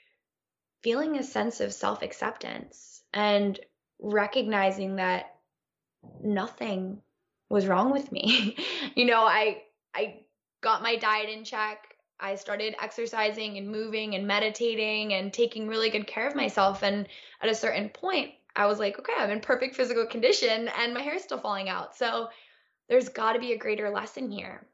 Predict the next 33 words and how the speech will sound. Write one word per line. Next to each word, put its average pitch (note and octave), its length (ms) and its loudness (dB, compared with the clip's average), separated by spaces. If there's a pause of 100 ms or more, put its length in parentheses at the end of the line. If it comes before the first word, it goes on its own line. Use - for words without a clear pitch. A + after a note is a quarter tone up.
(140)
And G#3+ 360 2
I G#3+ 160 2
was A3 200 -4 (200)
finally A3+ 520 -6 (100)
able G#3 220 0
to G3+ 180 -6
open G3 300 -2
to G3+ 80 -4
that F#3+ 240 -2
lesson, G#3 400 -4
which G3 180 -4
is A3 140 -2
that, A3+ 300 2 (520)
you A3+ 80 -4
know, A#3 120 0
there B3+ 120 2
was B3+ 140 2
nothing B3 260 -2
wrong A#3+ 220 -2
with C#4 160 -4
me. - 340 -6 (720)
And A3 140 6
there A3+ 100 6
never A#3 320 8
was, - 540 0
other A3 340 6
than, G3 460 2 (160)
you A3 100 -6
know, G3+ 460 2 (160)
the G#3 120 4 (300)
illusion A3 460 2
of G3+ 120 0
fear G3 720 4